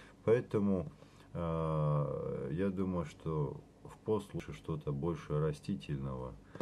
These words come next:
э, круп, каши и тому подобное. Так, ну что, далее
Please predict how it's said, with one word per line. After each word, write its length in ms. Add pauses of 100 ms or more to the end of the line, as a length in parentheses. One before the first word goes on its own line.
(180)
э, 260
круп, 480
каши 420
и 40
тому 280
подобное. 640 (4000)
Так, 460 (120)
ну 220 (100)
что, 300
далее 640